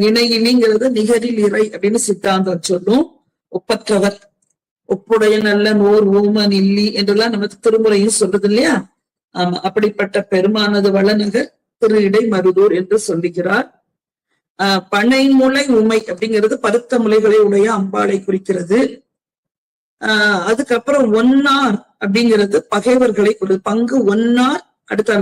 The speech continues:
ஒன்னார் துணை மதில் அப்படின்னு சொல்றாரு இல்லையா? பகைவர்கள், அவரை நினைக்காதவர்கள்,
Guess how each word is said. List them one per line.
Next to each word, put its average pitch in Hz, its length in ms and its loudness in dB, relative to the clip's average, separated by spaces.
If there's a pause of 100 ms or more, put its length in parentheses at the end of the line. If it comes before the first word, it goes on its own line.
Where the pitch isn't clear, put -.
(140)
ஒன்னார் 240 480 0
துணை 214 340 0
மதில் 202 400 -2
அப்படின்னு 208 340 -4
சொல்றாரு 202 300 -2
இல்லையா? 214 220 0 (420)
பகைவர்கள், 196 680 0
அவரை 214 340 0
நினைக்காதவர்கள், 202 920 -2